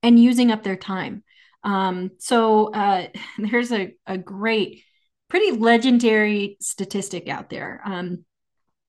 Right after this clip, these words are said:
Rework is a book written by Laszlo Bock. He is,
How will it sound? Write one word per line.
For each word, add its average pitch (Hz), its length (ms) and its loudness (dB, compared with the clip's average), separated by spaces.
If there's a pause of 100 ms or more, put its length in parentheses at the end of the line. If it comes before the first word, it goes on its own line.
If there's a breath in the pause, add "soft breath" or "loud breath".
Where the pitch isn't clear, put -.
(260)
Rework 208 720 0 (380 soft breath)
is 208 100 -2
a 208 60 0
book 208 400 -4
written 208 300 -2
by 190 220 -4
Laszlo 185 480 -4
Bock. 180 400 2 (280 soft breath)
He 196 720 -2
is, 185 240 -6